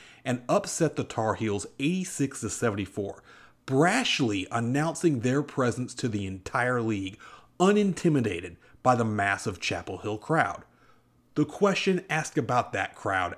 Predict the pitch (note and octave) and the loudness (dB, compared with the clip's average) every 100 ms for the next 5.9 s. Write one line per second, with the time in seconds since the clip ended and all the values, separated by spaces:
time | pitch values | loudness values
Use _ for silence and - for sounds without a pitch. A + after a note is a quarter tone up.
0 | _ F3 C#4 D#4+ G3 C3+ G#2+ G2 F#2+ F#2+ | _ -2 -2 2 6 6 4 -4 -6 -8
1 | G2 _ - _ _ D#3 D3+ C3+ D#3+ - | -12 _ -20 _ _ 2 2 2 0 0
2 | A2 A#2+ F3+ D#3 A#2+ A2 C3+ - A#2 A2+ | -2 4 4 4 -2 0 0 0 0 2
3 | A2+ A2+ - A2+ G#2+ - - - B2 G#2 | 2 0 -4 -4 -4 -4 -12 -4 -2 -2
4 | F#2 F2 - _ _ _ _ _ _ _ | -8 -12 -18 _ _ _ _ _ _ _
5 | - - E3+ - - C#4 G3+ - | -6 2 2 2 0 2 0 -6